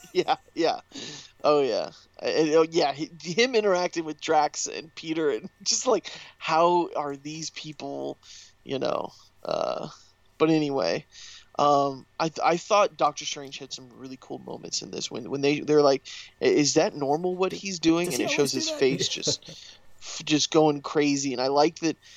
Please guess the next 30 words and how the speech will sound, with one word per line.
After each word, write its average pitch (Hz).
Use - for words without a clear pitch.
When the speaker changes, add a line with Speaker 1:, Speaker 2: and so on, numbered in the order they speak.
Speaker 1:
uh, 143
and 156
this 202
is, 220
this 165
is 170
just 156
such, -
it 160
didn't 247
click -
with 170
me 151
immediately, 135
but 147
it 135
made 175
sense 180
by 151
the, 147
I 147
think 151
the 147
time 135
I 131
walked 131
out 127
of 104
the 98
theater, -